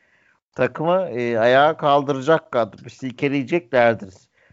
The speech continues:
Üstündeki ölü toprağını atmasını sağlayacak kadar diye düşünüyorum. Hocanın açıklamaları da çok önemliydi. Daha önce, e,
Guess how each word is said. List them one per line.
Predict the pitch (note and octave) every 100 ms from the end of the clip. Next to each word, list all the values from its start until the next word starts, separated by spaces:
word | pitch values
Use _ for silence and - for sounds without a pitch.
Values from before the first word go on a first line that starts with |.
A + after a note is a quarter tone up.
| _
Üstündeki | B2 - B2 C3+ C3+ D#3
ölü | C3+ D#3
toprağını | E3+ C#3+ C#3+ C#3 C3+ C3 B2+ B2+ -
atmasını | A#2 A#2+ - A#2 C3 D3+
sağlayacak | - B2+ B2 B2 A2+ C#3 -
kadar | C3 A2+ G#2+ G2+
diye | E3 E3+ -
düşünüyorum. | C3 - C3 A#2 A#2 F2 _ _ _ _ _ _ _ _ _ _ - - - _ _
Hocanın | - C3 C3 D#3
açıklamaları | D3+ - - D3 D3 D3+ E3
da | D#3
çok | B2+ A2+
önemliydi. | G#2+ G#2 G2 G2 F#2+ F3+ - _ _ - _ _
Daha | B2 C3 D#3
önce, | E3+ D#3+ E3+ _ _ _ _
e, | -